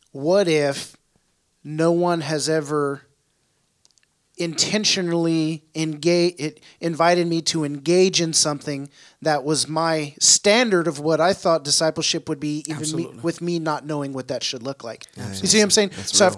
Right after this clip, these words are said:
Speaker 1: created some sort of discipleship standard that's never been met
Speaker 3: Right.
Speaker 1: by any of the leaders in my life, except I don't know what that was supposed to look like in the first place. And so I may have been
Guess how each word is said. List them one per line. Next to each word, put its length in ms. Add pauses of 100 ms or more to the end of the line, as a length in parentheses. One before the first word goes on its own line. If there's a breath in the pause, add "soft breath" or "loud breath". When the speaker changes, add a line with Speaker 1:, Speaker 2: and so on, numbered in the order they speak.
(140)
Speaker 1:
created 320
some 200
sort 300
of 80
discipleship 640
standard 420
that's 200
never 240
been 260
met 300
Speaker 3:
Right. 340
Speaker 1:
by 120
any 160
of 80
the 60
leaders 360
in 80
my 100
life, 320
except 400
I 140
don't 140
know 120
what 160
that 120
was 100
supposed 240
to 60
look 200
like 160
in 60
the 80
first 300
place. 320 (360 loud breath)
And 140
so 240
I 160
may 160
have 320 (160)
been 240